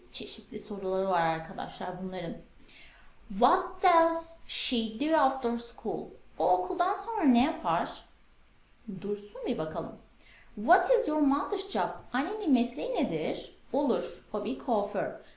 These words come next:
What's Linda's occupation? Linda'nın mesleği nedir? O bir kuaför. Olur. What does your sister do? Bu soruda arkadaşlar mesleği nedir anlamına geliyor. Ama A şıkkında hobilerden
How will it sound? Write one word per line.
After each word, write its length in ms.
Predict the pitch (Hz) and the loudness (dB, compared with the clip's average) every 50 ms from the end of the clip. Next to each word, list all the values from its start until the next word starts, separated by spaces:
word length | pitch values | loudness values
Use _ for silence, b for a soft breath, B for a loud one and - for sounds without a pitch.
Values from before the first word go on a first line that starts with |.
| B B | B B
What's 320 | - 320 466 494 - - | 0 2 2 2 0 0
Linda's 440 | 285 262 269 294 320 339 330 330 - | 2 2 4 4 4 2 0 0 -2
occupation? 600 | 233 - - 208 - 196 - - - - - - - - - - - - | -4 -6 -8 -10 -8 -6 -6 -6 -8 -8 -10 -10 -12 -12 -16 -14 -6 -2
Linda'nın 440 | 262 294 349 415 466 453 415 311 247 | -2 0 0 0 -2 0 4 4 4
mesleği 440 | 220 208 226 - - 262 311 427 415 | 4 4 2 -2 -4 -6 -6 -4 0
nedir? 300 | 294 262 220 240 240 247 - - - | 0 2 2 2 0 -2 -4 -6 -2
O 160 | 277 285 226 | -2 0 0
bir 280 | 240 240 247 254 - | 0 0 -2 -2 -4
kuaför. 680 | - - 220 196 180 185 180 - 190 - - - - - - - | -10 -8 -4 -2 -2 -2 -4 -6 -8 -8 -8 -10 -12 -16 -12 -6
Olur. 380 | 220 226 214 170 - - - - B B B B B B | -4 -4 -2 -2 -4 -6 -10 -16 B B B B B B
What 340 | 233 277 339 - - - | 2 4 4 4 2 2
does 240 | 427 415 392 311 262 | 2 2 2 2 2
your 180 | 262 269 285 302 | 2 0 0 0
sister 680 | 302 - - - - - - - 349 330 277 208 185 | -2 -6 -8 -6 -6 -6 -4 -4 -2 -2 -2 -2 -2
do? 160 | - - - - - - - - | -4 -6 -6 -8 -12 -16 -6 -2
Bu 80 | 381 381 | 0 0
soruda 400 | 381 - 294 254 233 - 190 185 | 0 0 -2 -2 -2 -2 0 -2
arkadaşlar 680 | 180 180 - - 196 196 190 185 - - - 277 302 - - - - - - | -2 -2 -4 -6 -8 -8 -8 -8 -8 -6 -6 -6 -6 -6 -10 -18 -16 -6 0
mesleği 640 | 262 262 277 269 262 - - 262 269 269 262 262 254 | 2 2 4 2 0 -2 2 2 4 4 6 6 4
nedir 320 | 285 262 226 220 - - | 4 4 2 2 0 0
anlamına 460 | 185 190 180 185 185 180 185 185 180 | -4 -4 -4 -6 -8 -8 -8 -10 -10
geliyor. 640 | 180 - - 170 160 170 170 180 185 - 320 - - - B B B B B B | -12 -12 -10 -10 -8 -8 -6 -4 -4 -2 -4 -4 -6 -10 B B B B B B
Ama 420 | - 269 269 269 - - 320 320 311 | 0 2 2 2 2 2 0 2 2
A 60 | 311 | 2
şıkkında 600 | - - - 214 - - - 202 185 185 214 269 | 0 0 -2 -4 -6 -8 -10 -10 -6 -4 -4 -4
hobilerden 920 | - - - - 339 330 285 247 214 196 185 190 185 180 160 160 - - | -4 -4 0 2 2 4 4 2 2 2 0 0 -2 -2 -2 -4 -4 -6